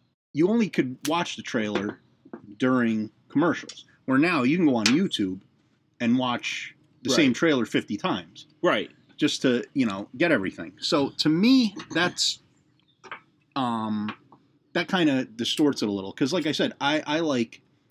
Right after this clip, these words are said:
Speaker 1: some classic movie trailers that
Speaker 2: Mm-hmm.
Speaker 1: they're not, I guess you could say, applicable today. So that kinda makes
Speaker 2: I
Speaker 1: it
Speaker 2: mean, if you're gonna go by, like,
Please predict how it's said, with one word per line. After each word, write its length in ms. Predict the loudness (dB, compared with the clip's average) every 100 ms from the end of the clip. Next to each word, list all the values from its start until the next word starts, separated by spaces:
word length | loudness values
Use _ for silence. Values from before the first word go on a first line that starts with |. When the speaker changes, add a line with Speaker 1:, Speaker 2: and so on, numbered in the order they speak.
| _
Speaker 1:
some 200 | -8 -8
classic 840 | -6 -6 -4 -4 -4 -8 -10 -20 _ _ _ _ _ _ _ _ _ 2
movie 300 | 4 4 2
trailers 580 | 0 -6 -6 -6 -6
that 260 | -2 0 -2
Speaker 2:
Mm-hmm. 100 | -4 _ _ _ _ _ _ _ _ -20 _ _ _ _ _ _ -2
Speaker 1:
they're 100 | 0
not, 260 | 0 -4 -16 -20 _ _ _ _ _
I 40 | -2
guess 160 | -2 -2
you 60 |
could 100 | -4
say, 180 | -2 -2
applicable 640 | -2 -2 -2 -4 -6 -6 -8
today. 440 | -10 -10 -12 -18 -20 -20 -20 -20 _
So 140 | -2 -2
that 120 | 0
kinda 180 | 0 2
makes 240 | 2 2
Speaker 2:
I 40 |
Speaker 1:
it 60 | 2
Speaker 2:
mean, 100 | 2
if 100 | 2
you're 100 | 0
gonna 140 | 0
go 420 | 2 4 4 4 0
by, 320 | 2 4 4
like, 300 | 4 0